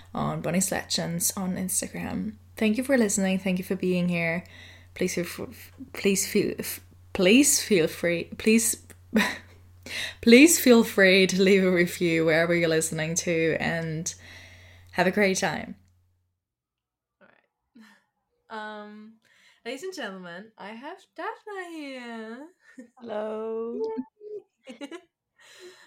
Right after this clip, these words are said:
Speaker 1: Um, I, I had you on A Pretty New Music back when it was, like,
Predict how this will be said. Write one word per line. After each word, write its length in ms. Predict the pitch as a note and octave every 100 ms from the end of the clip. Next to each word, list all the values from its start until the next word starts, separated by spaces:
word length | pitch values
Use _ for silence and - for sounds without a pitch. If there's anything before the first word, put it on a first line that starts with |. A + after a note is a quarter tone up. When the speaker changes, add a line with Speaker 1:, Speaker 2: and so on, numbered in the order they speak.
| _ _ -
Speaker 1:
Um, 580 | A3 A3 G#3+ G#3 G#3 G3+ _ _ _ _
I, 460 | A#3 B3+ C4 C4+ B3 _
I 60 | A3+
had 380 | G#3+ A#3 A3
you 140 | A#3+ A#3
on 300 | G3 F#3 A3 -
A 40 |
Pretty 300 | G3 - A3
New 140 | G3+ G3
Music 640 | F#3+ F3+ F#3 E3+ E3+ E3+ -
back 180 | F3 F3
when 140 | F3
it 80 | E3+
was, 240 | E3+ F3 -
like, 320 | F3 E3+